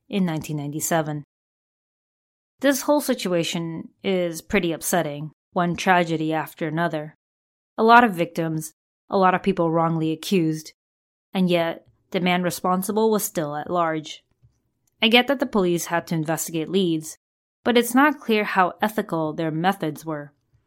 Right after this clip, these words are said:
Obviously, they wanted to get the guy and close the case A S A P, but at what cost? And how can you tell the difference between a killer who lies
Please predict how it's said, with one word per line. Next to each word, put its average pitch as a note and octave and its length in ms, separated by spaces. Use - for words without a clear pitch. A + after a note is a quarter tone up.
Obviously, F#3+ 560
they F#3+ 160
wanted E3 380
to G3 80
get G3+ 200
the G3 60
guy D3+ 280
and D#3 120
close F3 260
the F#3 80
case F3 500
A E3+ 180
S E3+ 160
A E3 140
P, E3 340
but F3+ 120
at D#3+ 160
what D#3+ 220
cost? - 520
And F#3+ 200
how G3+ 200
can B3+ 160
you B3 100
tell G3+ 180
the F3+ 100
difference E3 420
between F3 320
a E3 80
killer F#3+ 420
who D#3 140
lies D#3 600